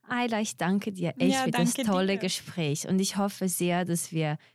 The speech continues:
Speaker 1: ganz viele Familien da draußen
Speaker 2: Ja.
Speaker 1: inspirieren können.
Speaker 2: Ja, ich hoffe auch.
Speaker 1: Und auch die, die nicht eben mosle-, muslimisch aufgewachsen sind,
Speaker 2: Genau.
Speaker 1: dass sie ein neues Bild bekommen.
Speaker 2: Genau, dass sie sehen, es ist nicht immer und sie ist nur zu Hause und trägt Kopftuch und
Speaker 1: Ja.
Speaker 2: ja, das ist es wirklich nicht immer.
Speaker 1: Ja,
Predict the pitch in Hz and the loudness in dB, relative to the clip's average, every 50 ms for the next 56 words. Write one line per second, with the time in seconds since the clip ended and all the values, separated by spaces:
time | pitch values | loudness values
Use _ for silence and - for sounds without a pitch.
0 | _ - 175 180 190 196 - - - - 185 185 - - 175 180 180 175 175 180 | _ -4 -2 0 0 0 -2 -6 -8 -6 -6 -6 -4 -2 -2 0 2 2 2 2
1 | 180 170 160 - - - 156 151 156 165 160 160 - 208 226 240 240 233 214 220 | 2 0 0 -2 -4 -4 -2 -2 0 0 0 2 2 2 2 0 0 -2 0 2
2 | 220 214 196 202 202 - - 175 - - 180 208 220 240 220 202 - 170 160 165 | 2 2 2 2 0 0 0 2 2 4 2 2 0 -2 -4 -4 -6 -6 -6 -6
3 | - - - - 214 226 247 247 - - 294 302 285 - 247 240 294 403 415 - | -8 -10 -4 -2 2 2 2 2 0 -2 -2 -2 0 0 0 0 0 0 0 0
4 | 403 381 311 285 254 226 208 208 - - 190 185 - - - 139 - 190 196 185 | -2 0 2 2 2 2 2 0 -2 -4 -4 -4 -4 -4 -4 -4 0 0 0 0
5 | - 202 208 202 190 190 190 120 165 - - 185 165 160 170 - - - 180 170 | 0 0 0 2 2 2 0 0 -4 -4 -4 -4 -4 -4 -4 -4 -4 -2 -2 0
6 | - 165 339 381 427 427 370 233 185 175 180 180 180 180 185 - - - - 220 | 2 2 2 4 4 4 4 4 4 2 2 2 2 0 0 -2 -4 -2 -2 0
7 | 220 220 - - - 151 - 370 - - 180 277 220 - 208 202 - 233 220 262 | 0 0 -2 -4 -6 -4 -2 0 2 4 4 4 4 2 2 0 2 0 0 0
8 | 302 311 277 247 - 277 - - 359 349 - - 254 214 202 196 190 185 180 185 | 0 0 0 0 -2 -4 -8 -10 -12 -14 -6 -2 0 0 2 2 0 0 0 -2
9 | 185 - - - 220 208 196 196 214 214 202 - 214 202 196 202 208 202 208 202 | -4 -6 -10 -8 -4 -4 -2 0 0 -2 -2 -2 -6 -4 0 0 2 2 2 0
10 | 180 190 190 190 175 190 185 190 185 - _ - - - 208 202 - - 220 - | 0 0 0 0 0 0 -2 -2 -4 -6 _ -16 -8 -8 -8 -8 -6 -10 -8 -8
11 | - - - 202 190 180 180 - 190 180 175 180 175 190 190 180 160 - - _ | -8 -10 -4 -2 -2 -2 -2 -2 -2 -2 -2 0 2 2 4 2 2 0 -4 _
12 | _ _ _ _ _ - 190 214 240 254 220 180 170 180 185 - - 214 220 220 | _ _ _ _ _ -10 -6 -4 -2 -2 -4 -4 -4 -6 -6 -6 -10 -10 -16 -16
13 | 208 - - 240 233 - - 202 190 180 170 170 - - - - - 165 _ _ | -18 -16 -12 -12 -12 -10 -10 -14 -14 -14 -18 -18 -20 -20 -20 -20 -20 -20 _ _
14 | _ _ _ _ _ _ - 180 175 156 | _ _ _ _ _ _ -2 0 0 0